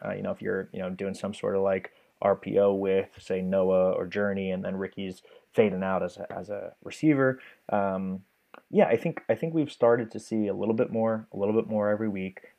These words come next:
Um, finally got our week seeing Pat Freiermuth involved, which I loved. Um, you know, you see the jet sweeps with K J, you see the different things to try to get him in space.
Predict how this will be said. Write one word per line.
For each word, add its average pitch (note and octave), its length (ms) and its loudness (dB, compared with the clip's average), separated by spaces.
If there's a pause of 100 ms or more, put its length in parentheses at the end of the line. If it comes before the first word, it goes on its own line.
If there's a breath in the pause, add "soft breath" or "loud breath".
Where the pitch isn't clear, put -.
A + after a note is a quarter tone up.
Um, F#2 320 -8
finally G#2+ 460 0
got A2 200 4
our A#2 120 6
week A2+ 260 0
seeing G#2+ 280 -2
Pat A#2 260 0
Freiermuth G2+ 380 2
involved, G2 400 -2
which - 120 -12
I G2+ 140 0
loved. G2+ 640 2 (320 soft breath)
Um, F2+ 560 -4 (340)
you F#2+ 120 -8
know, F#2 60 -4
you F2+ 160 -10
see - 200 -4
the G#2+ 100 -2
jet G#2 280 0
sweeps G2+ 280 -8
with G2 140 -14
K G2 220 -2
J, F#2+ 160 0
you F#2 100 -4
see - 160 -8
the G2+ 140 -6
different G2 280 -8
things G2 200 -8
to - 80 -14
try - 180 -4
to F#2+ 60 -4
get G2 240 -8 (500)
him D3 300 2
in A#2+ 140 0
space. G#2+ 440 0